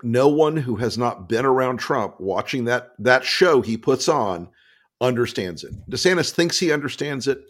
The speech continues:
He doesn't understand it. He has no idea what's coming on, in terms of the degree to which that man can be cruel and horrible to people. It, it's, it, he has no, he has not even begun to imagine the shit Trump will lay on him,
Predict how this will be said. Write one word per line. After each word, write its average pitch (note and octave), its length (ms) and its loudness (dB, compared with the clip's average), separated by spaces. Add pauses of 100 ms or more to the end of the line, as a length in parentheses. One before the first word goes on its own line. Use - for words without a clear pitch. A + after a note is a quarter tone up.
(220)
He A#2 100 0
doesn't F2+ 160 -4
understand D2+ 420 -12
it. F2+ 40 -10
He B2+ 80 0
has A#2 260 2
no A#2 380 2
idea G2 340 -2
what's E2 200 -8
coming D#2 360 -8 (160)
on, F#2 220 -10
in G2 100 -12
terms G#2 300 -6
of F#2 140 -4 (360)
the C3 100 0
degree A#2 280 0
to A#2+ 80 4
which A2+ 160 -2
that A2+ 160 0
man G#2 160 -6
can G2 180 -6
be F2+ 340 -8
cruel B2+ 600 2
and F#2 100 -16
horrible A2 460 0
to G2+ 60 -8
people. F#2 400 -6 (500)
It, F#2+ 160 -4
it's, G#2+ 240 -8
it, B2 240 0
he C#3 80 0
has C3+ 200 2
no, C3 280 2
he D3 80 -4
has B2+ 120 -2
not C#3+ 240 2
even B2+ 200 0
begun A#2+ 640 2
to A#2+ 160 -2
imagine G2+ 480 -6
the E2+ 80 -10
shit - 280 -6
Trump F#2+ 260 -12
will F2 120 -10
lay F2+ 160 -6
on D#2+ 160 -14
him, - 140 -20